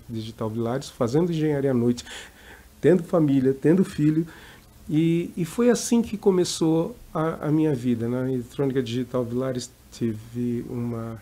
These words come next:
uma experiência muito boa e de aprendizado. Então, foi essa minha bagagem. Eu vejo que a vida de um profissional, ela começa muito em ab-,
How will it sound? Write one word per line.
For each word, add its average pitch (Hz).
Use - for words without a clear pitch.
uma 123
experiência 120
muito 127
boa 123
e 117
de 110
aprendizado. 123
Então, 233
foi 165
essa 170
minha 160
bagagem. 123
Eu 131
vejo 123
que 120
a 120
vida 123
de 117
um 117
profissional, 131
ela 131
começa 123
muito 131
em 120
ab-, 117